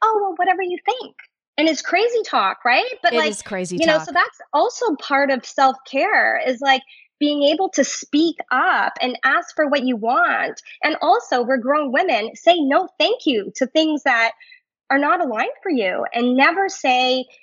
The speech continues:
Speaker 1: yes to somebody else if it's a no for you.
Speaker 2: Exactly. Exactly.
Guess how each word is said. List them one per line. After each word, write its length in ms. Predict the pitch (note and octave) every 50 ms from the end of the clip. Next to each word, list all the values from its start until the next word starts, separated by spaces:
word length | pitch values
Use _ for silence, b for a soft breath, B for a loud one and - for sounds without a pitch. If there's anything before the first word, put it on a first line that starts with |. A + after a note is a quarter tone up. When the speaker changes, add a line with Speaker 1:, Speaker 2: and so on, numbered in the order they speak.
| b b -
Speaker 1:
yes 460 | A3 A3+ B3+ C4 C#4 D4+ - - -
to 120 | - C4+
somebody 380 | - - C4+ C4+ A#3+ A#3 A#3 A3+
else 360 | C#4 D4+ A#3+ G3+ G3 G#3 - - -
if 120 | A#3 -
it's 160 | B3+ B3 -
a 60 | A#3+
no 440 | A3+ A3+ A3+ A3 A3 A#3 B3 B3+ B3+
for 180 | G#3+ - - A3
you. 440 | G#3 F#3+ G3+ A3 A#3 G3 - - - _ _ _ _ _ -
Speaker 2:
Exactly. 1160 | B3 B3+ B3+ A3 G3 F#3+ F#3 F3+ F#3 A#3 G3 F3 F#3+ F#3+ - - G#3+ G#3 G3+ F#3+ E3+ D3 - _
Exactly. 1120 | - D4+ E4+ F4 D4 C#4 - - F4+ G#4 A#4 B4 B4 - A4 A4 A4 G#4+ F#4+ B3+ F4+ -